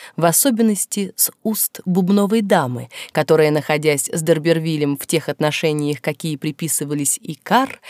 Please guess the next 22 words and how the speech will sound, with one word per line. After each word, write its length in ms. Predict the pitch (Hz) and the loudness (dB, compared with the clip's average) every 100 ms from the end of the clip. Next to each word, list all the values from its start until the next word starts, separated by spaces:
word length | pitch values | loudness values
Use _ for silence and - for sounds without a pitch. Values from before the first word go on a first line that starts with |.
| - - | -14 -2
объединилась 800 | 208 220 202 226 254 277 233 - | 2 4 4 6 6 4 2 -2
с 60 | |
последней 680 | - 151 - 202 240 202 196 | -2 -2 0 0 0 0 -2
против 500 | - 151 131 143 - - | 0 0 0 -6 -10 -2
общего 680 | 190 - - 185 170 175 - | -2 0 -2 -2 -2 -4 -4
врага. 580 | 175 190 185 143 117 - _ _ _ - - | 0 0 0 -4 -8 -14 _ _ _ -18 -2
Их 280 | 196 - - | 0 0 -4
поддержали 680 | 165 147 165 151 165 160 | -4 0 -2 2 0 0
и 160 | 156 170 | -2 -4
другие 480 | 165 165 202 262 165 | -4 -2 0 2 2
женщины, 640 | 143 143 143 151 147 143 - - | -2 -4 -4 -4 -4 -6 -10 -6
проявив 480 | - 220 220 277 - | 2 4 4 2 0
при 160 | 233 | -2
этом 240 | 226 202 185 | 0 0 -2
такую 420 | 185 185 190 165 | -2 -2 -2 -2
злобу, 520 | 151 190 262 180 156 - - | -2 0 0 0 -4 -10 -6
что 220 | - 214 | -2 2
лишь 220 | 220 220 | 2 0
очень 400 | - 226 - 226 | -2 -2 0 0
весело 400 | 208 202 - 143 | 2 2 2 -2
проведенный 680 | 143 160 160 160 151 143 139 | -2 -2 -2 0 0 0 -2
вечер 440 | 160 254 - 214 | 0 -2 -2 -4